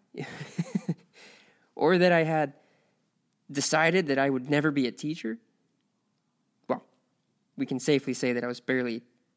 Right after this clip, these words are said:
a teacher in those first five years, and that my shyness was definitely there in full force.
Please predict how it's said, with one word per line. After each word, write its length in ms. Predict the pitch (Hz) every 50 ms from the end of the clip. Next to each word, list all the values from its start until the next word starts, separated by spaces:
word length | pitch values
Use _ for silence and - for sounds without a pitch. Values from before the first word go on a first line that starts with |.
| _ _ _ _ -
a 100 | - -
teacher 280 | - 135 123 - -
in 180 | - - - - _
those 200 | - - - -
first 280 | - - - 117 - -
five 220 | - - - -
years, 260 | - 127 110 - - - _ _ _ _ _ -
and 300 | 156 160 175 175 151 135
that 160 | 131 123 123
my 100 | 131 127
shyness 480 | 123 - - 135 135 131 120 117 -
was 220 | - - 160 - - _ _ _ _ _ _ _ _ _ _ _
definitely 400 | - 160 165 160 - 151 135 123
there 180 | 127 135 131 120
in 100 | 107 117
full 180 | - - - -
force. 320 | - - 85 - - -